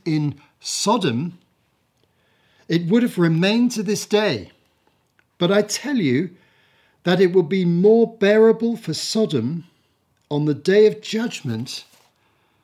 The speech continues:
than for you." Well, these are very sobering words. These are three towns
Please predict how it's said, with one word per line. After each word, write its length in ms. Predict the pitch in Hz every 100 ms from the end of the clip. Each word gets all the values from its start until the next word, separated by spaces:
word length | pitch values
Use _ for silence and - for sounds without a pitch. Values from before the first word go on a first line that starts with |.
| _ - _ _ _ _
than 260 | - 139 135
for 160 | 135 135
you." 460 | 127 147 123 98 95 _ _ _ _ _ _ _ _ _ _ _ _ - _ - - _ - - - - - _ - - _ _ _ _ _ _ _ _ _ _
Well, 200 | 139 131
these 280 | 107 160 147
are 60 |
very 460 | 113 151 143 123 -
sobering 560 | - - 151 143 135 123
words. 540 | 151 135 104 - - - _ _ _ _ _ _ _ _ _ _
These 260 | 160 226 208
are 80 | 196
three 360 | - 226 233
towns 600 | 240 180 131 113 131 -